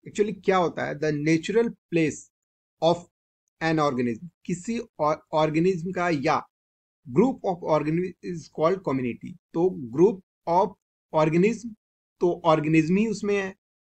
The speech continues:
तो उनके नेचुरल प्लेस को क्या बोलते हैं? तो उनके नेचुरल प्लेस, जहाँ पे वो रह सकते हैं, अपना प्रोटेक्शन कर सकते हैं, अपना खाना बना सकते हैं, या अपने आप को पूरी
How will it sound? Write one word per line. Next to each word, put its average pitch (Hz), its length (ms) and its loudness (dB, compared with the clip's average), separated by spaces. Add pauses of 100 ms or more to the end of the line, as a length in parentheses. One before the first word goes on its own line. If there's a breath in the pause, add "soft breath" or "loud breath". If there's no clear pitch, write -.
तो - 260 -6
उनके 208 280 0
नेचुरल 190 480 2
प्लेस 185 360 2
को 185 120 -12
क्या 139 260 0
बोलते 110 360 -8
हैं? - 100 -20 (600)
तो 180 80 2
उनके 196 160 2
नेचुरल 160 420 2
प्लेस, 147 160 -2
जहाँ 160 220 0
पे 196 140 0
वो 185 240 0
रह 151 200 2
सकते 156 440 -8
हैं, 147 260 -8 (540)
अपना 143 560 0
प्रोटेक्शन 151 640 -4
कर 165 140 -2
सकते 160 360 -10
हैं, 143 240 -10 (520)
अपना 165 220 -2
खाना 175 360 0
बना 180 200 2
सकते - 380 -10
हैं, 123 240 -8 (580)
या 175 180 2
अपने 190 320 0
आप 180 300 0
को 160 200 -6
पूरी 185 800 -4